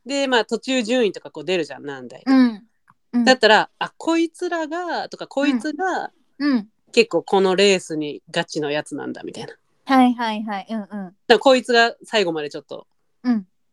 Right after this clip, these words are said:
Speaker 1: 残ってくるだろうなみたいな。
Speaker 2: うんうんうんうん。
Speaker 1: もうそうやってね、狙いを定めた瞬間からね、マジでそいつの
Speaker 2: うん。うん。
Speaker 1: スケジュールとか、
Speaker 2: うん。
Speaker 1: 今日売れたかとか、
Speaker 2: <laughs> うん。うんうん。
Speaker 1: <laughs> めっちゃ見る。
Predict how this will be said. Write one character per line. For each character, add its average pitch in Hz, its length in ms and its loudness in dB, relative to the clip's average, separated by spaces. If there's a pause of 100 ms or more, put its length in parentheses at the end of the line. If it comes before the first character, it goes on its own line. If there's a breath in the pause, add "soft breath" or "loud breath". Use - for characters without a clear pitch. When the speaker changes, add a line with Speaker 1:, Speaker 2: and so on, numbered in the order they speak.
(160)
Speaker 1:
残 185 260 0
っ - 60 -10
て 156 100 -14
く - 140 -8
る 151 60 -4
だ 139 140 -8
ろ 127 80 -10
う - 20 -8
な 127 100 -8
み 127 120 -14
た - 80 -10
い - 20 -20
な。 - 140 -14 (300)
Speaker 2:
う 285 60 2
ん 285 40 4
う 294 40 4 (120)
ん 247 320 0
う 233 60 -6
ん 220 200 -4
う 208 80 -6
ん。 202 60 -4
Speaker 1:
も 185 80 -10 (100)
う 180 60 0
そ 285 240 8
う 294 40 8
や 294 60 6
っ - 20 2
て - 120 -4
ね、 226 100 4
狙 202 400 4
い 254 80 2
を 240 40 -4
定 214 280 -2
め 202 140 -2
た 156 80 -10
瞬 165 280 -8
間 160 220 -6
か 160 120 -6
ら 156 120 -6
ね、 151 140 -4
マ 185 160 -4
ジ 170 80 -6
で 254 60 6
そ 226 180 6
い 208 80 0
つ 202 120 -8
の 196 300 2 (260)
Speaker 2:
う 247 60 2
ん。 254 40 6
う - 80 6
ん。 214 40 -8
Speaker 1:
ス 202 40 -14 (260)
ケ 214 160 6
ジ 196 140 2
ュ 196 80 6
ー - 20 2
ル 190 100 -2
と 156 140 -6
か、 151 480 -8
Speaker 2:
う 269 100 0
ん。 214 240 0 (760)
Speaker 1:
今 220 160 6
日 180 100 -2
売 180 100 0
れ 180 100 0
た 185 120 -2
か 147 160 -8
と - 120 -18
か、 139 360 -8 (160)
Speaker 2:
<laughs> - 720 -12
う 285 80 -2
ん。 277 60 0
う 262 40 0
ん - 40 0
う 254 920 4 (100)
ん。 196 80 -18
Speaker 1:
<laughs> 147 60 -12
め 180 200 4
っ 214 60 -18 (160)
ち - 180 -4
ゃ 202 40 2
見 185 140 2
る。 139 140 -8